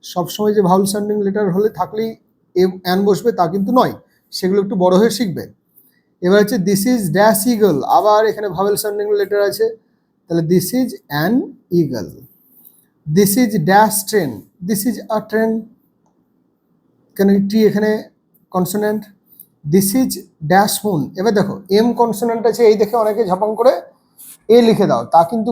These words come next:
করবে না, চাঁদ একটাই আছে। এইগুলো একটু খেয়াল করবে। ভালো ছেলে মেয়েদের এটাই বৈশিষ্ট্য যে পড়ার, পুরোটা পড়বো, পুরোটা ক-, কাজ করবো, তারপরে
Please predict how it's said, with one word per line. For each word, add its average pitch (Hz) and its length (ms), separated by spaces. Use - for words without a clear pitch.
করবে 202 200
না, 143 100
চাঁদ 185 280
একটাই 214 280
আছে। 143 260
এইগুলো 190 300
একটু 208 160
খেয়াল 214 280
করবে। 170 300
ভালো 170 200
ছেলে 196 220
মেয়েদের 214 340
এটাই 214 220
বৈশিষ্ট্য 214 480
যে 226 180
পড়ার, 202 340
পুরোটা 196 400
পড়বো, 220 360
পুরোটা 196 340
ক-, 190 180
কাজ 180 200
করবো, 240 260
তারপরে 233 380